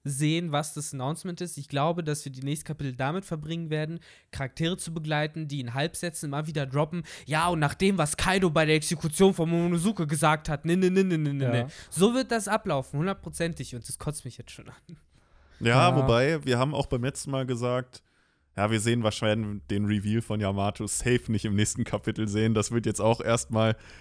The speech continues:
Speaker 3: nach hinten geschoben. Vielleicht sehen wir zwar noch, äh, wie sie, wie Ruffy und Yamato sich unterhalten,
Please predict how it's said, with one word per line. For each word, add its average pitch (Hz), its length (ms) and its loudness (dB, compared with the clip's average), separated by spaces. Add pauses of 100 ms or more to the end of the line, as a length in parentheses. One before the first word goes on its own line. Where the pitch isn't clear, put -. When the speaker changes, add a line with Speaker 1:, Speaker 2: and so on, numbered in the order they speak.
Speaker 3:
nach 107 160 0
hinten 127 320 2
geschoben. 123 540 0
Vielleicht 117 420 2
sehen 127 320 4
wir 127 100 6
zwar 117 240 0
noch, 113 260 -2
äh, 104 340 0
wie 107 80 -4
sie, 107 340 0
wie 107 80 -2
Ruffy 104 380 2
und 98 240 -4
Yamato 104 360 -2
sich 110 160 -8
unterhalten, 117 680 -2